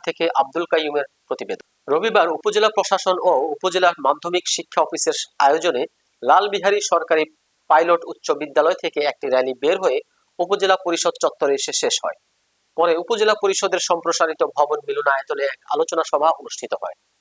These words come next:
এতে সভাপতিত্ব করেন সালাইপুর স্কুল অ্যান্ড কলেজের অধ্যক্ষ ও বাংলাদেশ শিক্ষক কর্মচারী ঐক্যজোটের জেলা কমিটির আহ্বায়ক আবুল গফুর মণ্ডল।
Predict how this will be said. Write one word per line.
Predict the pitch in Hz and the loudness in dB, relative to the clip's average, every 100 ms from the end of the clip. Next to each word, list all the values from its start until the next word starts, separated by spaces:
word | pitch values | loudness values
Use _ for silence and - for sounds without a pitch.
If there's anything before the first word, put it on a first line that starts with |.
| _ _ _ _ _ | _ _ _ _ _
এতে | 185 196 | -2 0
সভাপতিত্ব | 220 147 165 185 202 202 185 | 2 2 0 0 -4 0 0
করেন | 151 135 190 _ _ _ - | 2 0 -4 _ _ _ -2
সালাইপুর | 170 196 202 208 208 - | 2 2 2 -2 -4 -4
স্কুল | - - 202 | -6 -2 -4
অ্যান্ড | - 156 | -2 -6
কলেজের | - 156 156 165 | 0 0 2 0
অধ্যক্ষ | 139 127 190 - 143 143 | 0 0 -2 0 0 2
ও | 165 127 | 0 2
বাংলাদেশ | 156 180 175 | 2 2 0
শিক্ষক | - - - 214 | -6 -10 -4 -2
কর্মচারী | 185 160 160 156 147 | 0 0 0 -2 -2
ঐক্যজোটের | 147 160 147 147 139 | -6 -6 -6 -6 -4
জেলা | 135 165 - | 0 0 0
কমিটির | 165 165 170 | -8 -4 2
আহ্বায়ক | 143 175 175 139 - _ _ _ _ | 4 4 2 -2 -2 _ _ _ _
আবুল | 143 165 196 147 | -2 0 -2 -2
গফুর | 147 - 131 | -4 -2 -2
মণ্ডল। | 127 104 82 | -2 -2 -8